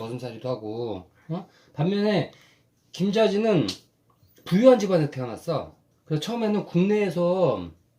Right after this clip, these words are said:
독립운동을 하다가 해보면 안 되겠다. 일본 놈들이랑 직접 총을 들고 싸워야겠다 결심해서 만주로 가서 북로 군정서라는,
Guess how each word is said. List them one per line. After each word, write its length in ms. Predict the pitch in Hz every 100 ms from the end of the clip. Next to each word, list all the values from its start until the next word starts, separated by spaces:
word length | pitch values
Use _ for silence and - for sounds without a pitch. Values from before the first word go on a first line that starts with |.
| _ _ _ - -
독립운동을 640 | 147 170 190 180 170 170 160
하다가 520 | 165 156 185 156 - - _ _
해보면 220 | 165 214
안 100 | -
되겠다. 480 | 135 165 - 131 113
일본 340 | 120 143 185 208
놈들이랑 540 | 196 175 165 185 156
직접 320 | - 151 180
총을 280 | - 233 233
들고 320 | 185 175 208
싸워야겠다 800 | 160 202 214 185 160 165 139 -
결심해서 680 | - 127 160 147 175 135 - _ _ _ _
만주로 400 | - 147 170 180
가서 540 | 135 127 175 131 - _ _ _ _ _ _ _ -
북로 560 | 160 180 190 226 233
군정서라는, 920 | - 151 143 139 123 120 143 156 107